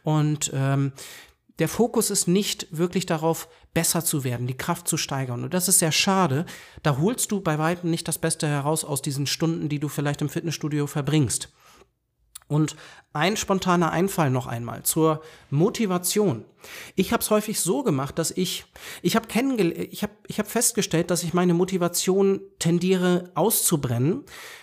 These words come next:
wenn ich zum Beispiel, wenn meine Motivation ausreicht, dreimal pro Woche ins Fitnessstudio zu gehen, und das ist das absolute Maximum, was man machen muss,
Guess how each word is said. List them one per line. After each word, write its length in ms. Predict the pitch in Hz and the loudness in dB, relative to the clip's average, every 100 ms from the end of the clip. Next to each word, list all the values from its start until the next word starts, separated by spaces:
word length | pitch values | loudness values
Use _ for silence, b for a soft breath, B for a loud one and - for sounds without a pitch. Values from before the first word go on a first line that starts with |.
| B - | B 4
wenn 120 | 185 | 4
ich 120 | 190 | 4
zum 140 | 196 | 2
Beispiel, 720 | 165 190 214 - 196 180 180 - | 2 0 -2 0 4 4 0 -2
wenn 140 | 170 | 2
meine 180 | 185 185 | 4 6
Motivation 580 | 190 208 190 185 214 220 | 4 4 4 2 2 2
ausreicht, 500 | - 208 - 185 180 | 2 2 0 -2 -2
dreimal 560 | 160 156 214 190 170 180 | -2 0 0 2 2 0
pro 200 | - 160 | 0 -4
Woche 180 | 156 156 | -2 -4
ins 120 | - | -4
Fitnessstudio 460 | 170 160 - 139 | -6 -4 -2 -2
zu 160 | 131 120 | -2 -2
gehen, 220 | 131 175 | -2 0
und 140 | 165 143 | 0 -2
das 140 | 143 | 0
ist 300 | - - - - | 2 2 0 -4
das 180 | - | -4
absolute 460 | - - 185 165 143 | -2 -2 -2 0 2
Maximum, 640 | 135 175 - 117 113 170 | 0 0 -2 0 -2 -2
was 180 | 131 - | -2 0
man 280 | 135 127 - | 0 -2 -4
machen 420 | 127 139 143 131 | -2 -2 0 0
muss, 400 | 117 139 262 - | 0 2 2 0